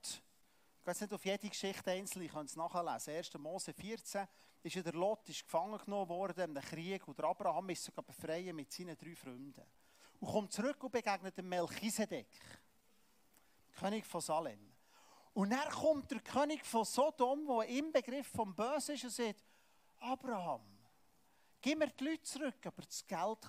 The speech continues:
kannst du haben. Nimm alle Schätze, nimm's.» Und was sagt Abraham?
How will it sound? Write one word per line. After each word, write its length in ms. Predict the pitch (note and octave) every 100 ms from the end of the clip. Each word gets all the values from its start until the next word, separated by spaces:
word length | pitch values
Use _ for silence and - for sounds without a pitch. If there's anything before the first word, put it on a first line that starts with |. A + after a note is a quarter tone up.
| -
kannst 220 | D#3 -
du 100 | -
haben. 320 | E3+ D3+ F#2 - _ _ _ _ _ _ _ -
Nimm 240 | D4 E4+
alle 260 | D#4+ E4+ D4
Schätze, 680 | - C#4 C#4 - - - - _ -
nimm's.» 800 | D4+ E4+ F4 F#4 F#3+ C3 - - _ _ _ _ _ _ _ _ _ _ _ _ _ _ _ _
Und 100 | - E3+
was 120 | -
sagt 240 | A3+ B3+
Abraham? 680 | G3+ G#3+ B3 G#3+ A3+ C4 B3